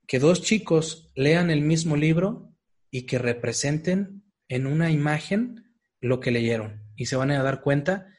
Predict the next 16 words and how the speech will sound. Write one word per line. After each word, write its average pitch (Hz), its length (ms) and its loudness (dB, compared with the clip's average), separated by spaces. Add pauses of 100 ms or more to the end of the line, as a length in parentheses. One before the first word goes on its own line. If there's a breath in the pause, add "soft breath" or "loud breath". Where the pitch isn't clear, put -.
(380 soft breath)
que 123 120 -4
ambas 131 300 -2
imágenes 127 480 -4
son 127 160 -4
muy 139 180 -2
distintas. 113 600 -10 (400 soft breath)
Cada 160 300 6
uno 165 260 2
de 147 80 0
nosotros 147 520 -2
representamos 127 680 -4
la 127 120 -2
realidad 117 320 -4
de 127 80 -6
manera 113 320 -4
diferente. 104 560 -14